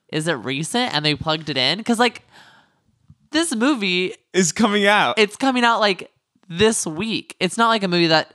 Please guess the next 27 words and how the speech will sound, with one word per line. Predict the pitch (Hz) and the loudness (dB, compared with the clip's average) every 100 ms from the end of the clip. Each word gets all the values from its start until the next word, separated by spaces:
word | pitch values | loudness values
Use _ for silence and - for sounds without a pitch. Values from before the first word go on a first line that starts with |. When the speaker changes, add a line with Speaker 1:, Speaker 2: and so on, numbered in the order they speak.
| _ | _
Speaker 1:
was | 151 139 131 143 156 143 | -18 -4 2 4 2 -2
out. | 127 139 110 110 - - - - | 0 2 2 -2 -8 -20 -20 0
That's | 254 - | 0 2
the | 269 | 0
other | 277 302 | 0 0
thing | 254 | 0
that's | 214 180 | 0 0
bizarre | 180 165 156 | 2 4 4
about | 147 143 - | 4 0 -2
this. | 92 170 - - _ - _ _ | -4 -4 -10 -16 _ -20 _ _
When, | 180 180 277 269 - - _ - 156 | 0 2 2 0 -10 -16 _ -16 -10
was | 139 139 | -6 -4
it | 143 | -4
a | 131 | -4
full | - 151 143 | -2 -2 -2
cut? | - 220 247 277 - | -2 2 2 2 -4
Did | 175 | -6
they | 151 143 | -4 -4
film | 160 147 | -4 -6
it | 104 | -2
recently? | 196 226 240 226 | -2 -2 -4 -8
How | 208 196 | -2 -2
do | 226 | -2
they | 220 | -4
know | 185 185 | -2 -2
it's | 190 - | -2 -8
good? | 156 185 180 - - | -8 -6 -4 -8 -12